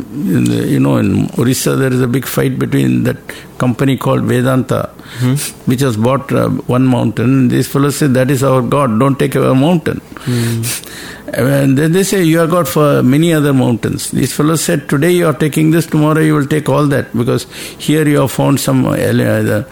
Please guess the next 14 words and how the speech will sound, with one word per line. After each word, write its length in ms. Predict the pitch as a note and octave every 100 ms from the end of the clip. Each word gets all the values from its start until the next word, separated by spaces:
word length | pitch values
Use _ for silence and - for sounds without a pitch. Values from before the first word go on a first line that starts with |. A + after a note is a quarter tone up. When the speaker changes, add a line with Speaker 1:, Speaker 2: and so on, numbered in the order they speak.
| - - - B2
Speaker 1:
mineral, 340 | C3+ C#3 D#3 C#3
there 140 | C3 C#3
you 80 | C#3
will 160 | C3 -
find 200 | C3+ A#2+
gold, 240 | B2+ C#3 C3+
another 380 | B2 C3 C3+
one 180 | C3+ C3
you 80 | B2
will 140 | A2+ -
find 180 | C3 A#2+
platinum, 560 | A#2+ A#2+ C#3 C3 D3 - - -
Speaker 2:
Hmm. 180 | - A#2 A#2
Speaker 1:
the 80 | C#3+